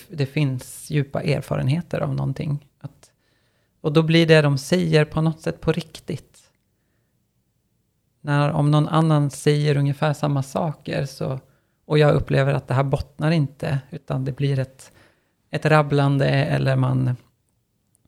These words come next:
man förstår kanske inte riktigt vad man säger eller, eh, så, så får det inte samma effekt på mig. Det berör mig inte, det förändrar mig inte. Men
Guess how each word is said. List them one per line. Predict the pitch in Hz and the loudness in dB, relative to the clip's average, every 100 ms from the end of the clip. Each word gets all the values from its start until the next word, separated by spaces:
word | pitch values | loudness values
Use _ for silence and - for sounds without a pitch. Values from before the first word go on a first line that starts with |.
| _ - - _ _ _ _ _ _ _ _ _ _ _ _ - | _ -20 -20 _ _ _ _ _ _ _ _ _ _ _ _ -6
man | 151 147 | -2 -2
förstår | - - 147 | -2 2 2
kanske | 165 135 131 | 4 0 0
inte | 131 131 | -2 -2
riktigt | 131 135 | -2 -2
vad | 127 | 0
man | 123 | -2
säger | - 135 143 135 131 131 135 135 | -4 -4 -4 -4 -4 -2 -2 -4
eller, | 143 135 127 127 131 _ _ _ _ _ _ _ _ _ _ _ - | -4 -6 -4 -6 -8 _ _ _ _ _ _ _ _ _ _ _ -20
eh, | 156 151 | -12 -8
så, | 143 - 147 165 | -8 -4 -6 -6
så | - - 151 147 | -12 -4 -2 0
får | 143 - - 160 | -4 -6 2 4
det | 156 | 4
inte | 151 135 | 2 0
samma | 151 143 135 | 0 0 0
effekt | - 165 - - | -2 -8 -10 -18
på | - | -12
mig. | 143 139 | -8 -6
Det | 139 | -2
berör | 135 139 151 139 | 0 2 2 0
mig | 139 | -2
inte, | 131 - 143 | -4 -6 -6
det | 139 | -4
förändrar | - 143 147 135 | -4 0 0 0
mig | 139 147 | -2 -4
inte. | 135 - 147 139 | -4 -6 -8 -6
Men | 139 135 135 | -4 -4 -4